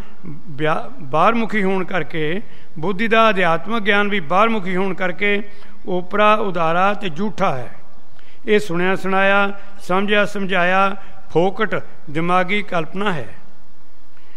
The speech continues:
ਸੋ ਬੁੱਧੀ ਦਾ ਗਿਆਨ ਸਾਡੀਆਂ ਬਾਹਰਲੀਆਂ ਇੰਦਰੀਆਂ ਤੇ ਅੰਤਃਕਰਣ ਦਾ ਅਕਸ ਹੈ, ਇਸ ਲਈ ਇੱਕੋ ਵਿਸ਼ੇ ਤੇ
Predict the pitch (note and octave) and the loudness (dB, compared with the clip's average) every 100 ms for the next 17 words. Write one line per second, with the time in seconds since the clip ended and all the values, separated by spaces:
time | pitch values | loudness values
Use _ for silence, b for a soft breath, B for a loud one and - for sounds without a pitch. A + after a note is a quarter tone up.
0 | b b - G3 G#3+ G3 A#3 A#3+ G#3+ A3 | b b -2 0 0 0 2 2 4 4
1 | A3 E3+ G3 G#3+ G#3 G3+ G#3+ G#3+ A3 G3 | 2 2 2 2 2 2 2 2 2 0
2 | E3+ G3 G#3 F3 D#3 G3+ B B - G3+ | 0 0 0 0 0 -2 B B -2 2
3 | G3+ G3+ A3 A3 G3 G3+ G3+ F#3+ E3+ E3+ | 2 2 0 0 2 0 2 2 2 0
4 | - G#3 - - C#3+ D#3+ C3+ - b b | -2 -2 -2 -2 -2 0 -2 -2 b b
5 | b - G3+ F3+ G#3 G#3 D#3 B B B | b 0 0 2 2 2 0 B B B
6 | B G3+ G#3 - B3 A3 F#3 G#3+ - F#3+ | B -2 0 4 4 4 2 0 0 0
7 | E3+ B2 | 0 0